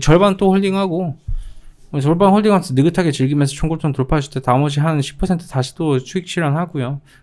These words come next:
나머지 물량 계속 드리블링 하면서 지금처럼 내려와줄 때 또 추가 매수하면 되죠. 그런 식으로 중장기 종목은 이런 식으로 드리블링을 해나가는 거다라는 부분만 인지를 해주시면 될 것 같습니다.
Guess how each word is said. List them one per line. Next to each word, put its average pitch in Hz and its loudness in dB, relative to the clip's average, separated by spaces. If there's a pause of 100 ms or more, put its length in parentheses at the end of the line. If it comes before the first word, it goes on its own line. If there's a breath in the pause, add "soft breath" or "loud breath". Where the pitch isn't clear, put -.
나머지 185 2
물량 151 2
계속 131 -4
드리블링 160 0
하면서 160 0
지금처럼 139 -2
내려와줄 117 0
때 190 -2
또 190 -4
추가 190 -8
매수하면 170 -4
되죠. - -12 (560 loud breath)
그런 151 4
식으로 139 0
중장기 147 0
종목은 117 -2
이런 117 0
식으로 127 -4
드리블링을 113 -6
해나가는 160 -2
거다라는 101 -8
부분만 110 -8
인지를 110 -8
해주시면 139 -8
될 104 -14
것 101 -16
같습니다. 101 -16